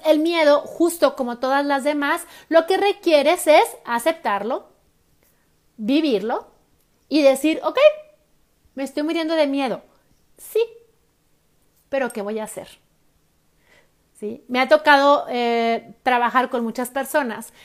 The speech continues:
que en algún momento hemos hablado de eso. Y les digo, "Oye, ¿vas a hacer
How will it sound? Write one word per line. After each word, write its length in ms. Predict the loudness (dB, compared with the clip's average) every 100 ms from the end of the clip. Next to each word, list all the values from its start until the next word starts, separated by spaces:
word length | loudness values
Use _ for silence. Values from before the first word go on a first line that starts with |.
| _
que 100 | -8
en 60 | -4
algún 300 | -4 -2 -4
momento 380 | -4 -4 -4 -6
hemos 200 | -6 -6
hablado 380 | -4 -2 -4 -4
de 140 | -6
eso. 180 | -8 -14 _ _ -20 -8
Y 60 | -2
les 120 | -2
digo, 180 | 0 -2
"Oye, 320 | 0 0 0 -2
¿vas 240 | -4 -4
a 20 |
hacer 400 | -4 -2 -4 -6